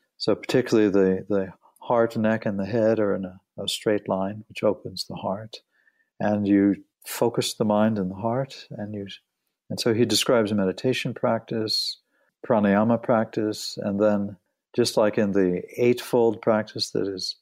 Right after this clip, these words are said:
was taught, uh, by Patanjali, um, the, what's called pratyahara, in which because of your insight, your intelligence, you no longer grasp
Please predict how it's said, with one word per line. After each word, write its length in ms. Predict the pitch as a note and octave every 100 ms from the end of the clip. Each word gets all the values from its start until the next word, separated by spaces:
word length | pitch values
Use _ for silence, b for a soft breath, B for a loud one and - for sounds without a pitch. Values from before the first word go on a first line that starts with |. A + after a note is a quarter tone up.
| _ G2+
was 180 | F#2
taught, 340 | - A#2 G2+ -
uh, 240 | G2 F#2 -
by 80 | F2+
Patanjali, 800 | - G#2+ - F2+ G#2 G#2+ F#2 F#2 - _ - -
um, 300 | G2+ F#2+ F2
the, 320 | F#2+ F2 E2+ _ _ _ _ -
what's 180 | A2
called 200 | G#2+ G2 -
pratyahara, 880 | A#2+ A2+ A2 F#2+ A2+ A2+ A2+ A2 G#2+
in 160 | G2+
which 420 | A2 G2+ - - - _ _ _ _ -
because 400 | G#2+ B2+ A2+ G#2+
of 160 | F#2+
your 340 | G2+ F#2+ F#2 - _ _
insight, 540 | - C#3+ D#3+ G2+ F#2 -
your 80 | F#2+
intelligence, 800 | F2+ C3+ E3 D3 F#2+ F2 -
you 100 | A2
no 200 | G#2 A#2
longer 500 | B2 A#2+ A2+ G#2+ G2
grasp 720 | F#2 F2+ G#2 A#2 C3+ - -